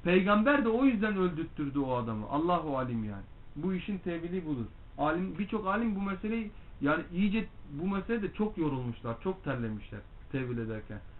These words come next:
Ben bu meseleyi ilk okuduğumda her tefsire bakıyordum. Ya subhanallah bak böyle bir, a, durum var, bunun tefsiri var, bu nasıldır diye. Gerçekten ince bir mesele.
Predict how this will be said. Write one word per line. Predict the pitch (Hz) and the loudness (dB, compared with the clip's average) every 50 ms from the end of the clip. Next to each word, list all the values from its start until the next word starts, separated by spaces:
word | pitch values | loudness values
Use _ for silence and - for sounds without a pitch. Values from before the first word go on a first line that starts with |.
| - - 127 | -6 -2 0
Ben | 143 165 170 | 0 2 2
bu | 185 185 | 2 2
meseleyi | 190 190 180 - 202 190 190 | 2 0 0 -2 -2 -4 -2
ilk | 196 202 180 190 | -2 -2 0 0
okuduğumda | 190 185 208 190 202 233 226 208 185 165 | -2 -2 -2 -2 -2 -2 0 0 0 0
her | 180 214 214 - | 0 0 0 0
tefsire | - 208 190 - - - 202 214 190 | -2 -2 -4 -4 -6 -4 -4 0 0
bakıyordum. | 180 180 175 - 185 170 156 131 113 95 - - - - - - - - | 0 0 0 0 0 0 0 0 -2 -4 -6 -10 -14 -14 -14 -12 -4 0
Ya | 135 147 156 147 | 0 0 0 0
subhanallah | - 143 143 156 160 165 170 156 147 143 139 135 | -4 -6 -6 -4 -2 -2 0 0 2 2 2 0
bak | 139 135 - - 139 | -2 -4 -4 -2 -2
böyle | 147 151 151 147 | 0 0 0 0
bir, | 147 156 - - - - - | 0 -2 -4 -4 -10 -10 -8
a, | 127 135 135 135 131 127 | -8 -6 -6 -6 -4 -2
durum | 135 143 160 170 165 | -2 -2 0 -2 -2
var, | 165 170 180 175 - - - - - | -4 -4 -4 -6 -8 -14 -14 -10 -6
bunun | 131 135 151 156 | -4 -2 -2 -2
tefsiri | 143 - 151 143 - - - 156 170 165 | -2 -2 -4 -4 -4 -4 -6 -4 -2 0
var, | 156 147 135 131 | 0 0 0 0
bu | 139 147 | 0 0
nasıldır | 160 165 156 - 151 143 139 139 131 131 | 0 -2 -4 -2 -2 -2 0 0 -2 -2
diye. | 151 190 226 240 - - - - - - - | -2 -2 -4 -4 -6 -10 -16 -16 -14 -6 0
Gerçekten | 143 180 190 180 - 185 - - 233 247 233 - - - - - - - - - - | 2 2 2 2 0 -4 -2 -2 -2 -2 -4 -6 -10 -14 -14 -14 -14 -16 -10 -6 -2
ince | 160 165 170 160 170 214 196 | 0 0 2 4 4 4 6
bir | 180 170 | 4 4
mesele. | 147 131 120 - - 110 101 | 2 2 0 -2 -6 -8 -8